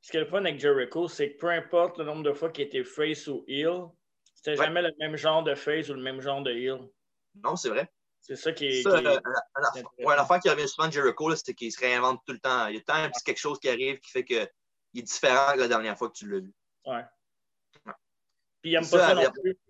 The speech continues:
Speaker 1: Il aime pas ça refaire ses versions, euh, tu sais, pour avoir écouté une coupe de ses, euh, ses lives, Saturday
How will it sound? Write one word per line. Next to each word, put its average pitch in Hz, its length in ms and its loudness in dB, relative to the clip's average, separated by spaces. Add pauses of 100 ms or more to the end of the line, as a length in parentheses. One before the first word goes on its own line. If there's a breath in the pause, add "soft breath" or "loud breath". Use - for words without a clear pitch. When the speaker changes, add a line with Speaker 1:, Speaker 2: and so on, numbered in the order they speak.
(200)
Speaker 1:
Il 160 80 -2
aime 165 140 2
pas 170 120 4
ça 196 140 2
refaire 170 320 6
ses 165 160 -2
versions, 160 580 0
euh, 139 240 2 (280 loud breath)
tu 170 100 -4
sais, - 20 -2
pour 160 160 -2
avoir 156 260 4
écouté 165 280 -6
une 165 160 -8
coupe 175 180 -4
de 156 140 -2
ses, 147 340 -2
euh, 131 400 2
ses 139 220 -2
lives, 147 340 4
Saturday 143 380 -4